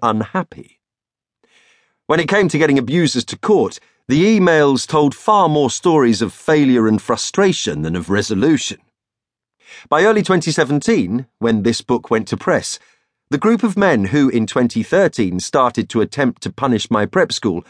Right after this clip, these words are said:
and its teachers for their abuse and their failures were still far from getting any result.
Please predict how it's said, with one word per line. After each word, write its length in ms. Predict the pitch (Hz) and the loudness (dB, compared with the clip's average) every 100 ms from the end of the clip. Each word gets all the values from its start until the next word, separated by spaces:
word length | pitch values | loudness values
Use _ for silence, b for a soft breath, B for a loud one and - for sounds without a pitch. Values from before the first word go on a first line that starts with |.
| b | b
and 200 | 90 87 | -6 -6
its 180 | 82 - | -8 -4
teachers 500 | - 165 - 85 76 | -4 -4 -6 -6 -6
for 240 | - 110 | -2 0
their 180 | 92 87 | 0 -2
abuse 440 | 80 214 156 113 B B B | -2 0 0 -2 B B B
and 200 | 107 95 | -4 -2
their 160 | - 87 | -2 -2
failures 560 | 190 196 113 98 - - _ _ _ | 0 2 2 0 -2 -14 _ _ _
were 120 | 120 | -6
still 260 | - 175 156 | -2 -2 -2
far 400 | - 180 131 87 | -2 0 0 0
from 180 | 107 | -2
getting 320 | 101 104 113 120 | -2 -2 -2 -2
any 200 | 139 107 | 0 0
result. 640 | 95 95 120 90 - - | 0 0 -2 -2 -10 -20